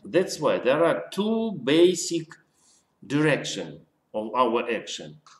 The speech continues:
First of all, normalization of coronary circulation. And second, analgesia, elimination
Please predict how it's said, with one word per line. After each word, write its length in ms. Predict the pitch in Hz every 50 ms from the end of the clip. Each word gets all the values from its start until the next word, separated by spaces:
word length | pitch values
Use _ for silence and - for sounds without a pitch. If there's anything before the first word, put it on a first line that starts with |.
| _ _ _ _ _ _ _ _ _
First 460 | - - 214 226 202 - - - -
of 140 | 156 135 123
all, 280 | 117 98 85 87 - -
normalization 1200 | 113 147 185 190 180 170 170 165 165 165 165 165 160 143 139 160 143 120 101 - - - 101 104 - -
of 200 | 127 120 110 -
coronary 520 | - - 143 127 110 107 104 104 98 92 92
circulation. 880 | - - 92 - - 92 85 78 76 76 76 - - 160 185 202 208 - - _ _ _ _ _ _ _ _ _ _ _ _ _ _ _ _ _ _ _ _ _ _ _ -
And 160 | 131 131 127
second, 640 | - - - 202 208 202 214 214 214 214 214 - - _ _ _ _ _ _ _ _ _ _ _ _ _ _ _ _ _ _ _ _ _ _ _ _ -
analgesia, 960 | 135 165 165 160 160 151 135 - - 104 92 80 - 87 76 69 67 - - _ _ _ _ _ _ _ _
elimination 760 | - 127 151 170 165 156 151 143 135 117 98 - - 107 95